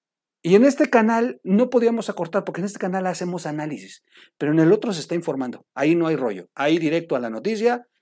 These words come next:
dura dos minutos, un minuto. rit Noticias, se los recomiendo mucho. De verdad, ningún video dura más de cuatro o cinco minutos. A veces duran eso porque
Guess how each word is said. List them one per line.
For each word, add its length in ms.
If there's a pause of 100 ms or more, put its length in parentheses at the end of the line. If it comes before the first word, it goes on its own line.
dura 240
dos 200
minutos, 520
un 120
minuto. 440
rit 460
Noticias, 520
se 100
los 120
recomiendo 320
mucho. 280 (340)
De 140
verdad, 260
ningún 320
video 500
dura 440
más 180
de 80
cuatro 300
o 40
cinco 200
minutos. 240
A 40
veces 280
duran 240
eso 320
porque 400